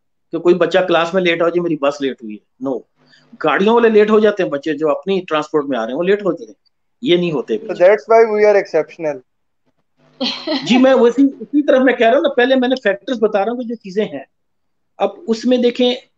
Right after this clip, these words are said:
Speaker 1: उसके बाद आता है कि facilities कितनी हैं आपके पास, आप उस university को prefer करें। मैं अल्हम्दुलिल्लाह कह सकता हूँ हमारे यहाँ state of the art facilities हैं,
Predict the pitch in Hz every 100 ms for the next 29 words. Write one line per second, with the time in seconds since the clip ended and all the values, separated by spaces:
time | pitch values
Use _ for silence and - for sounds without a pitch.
0 | - 180 - 226 220 214 240 233 254 -
1 | - 190 196 202 208 233 226 - 180 190
2 | 220 208 185 147 - 147 131 120 104 -
3 | _ _ - 156 160 190 190 175 170 170
4 | 170 170 151 143 139 117 107 _ _ _
5 | _ _ _ - - 202 208 208 226 226
6 | 226 220 202 202 220 214 185 170 202 -
7 | 170 190 180 170 160 165 160 170 170 175
8 | - 143 143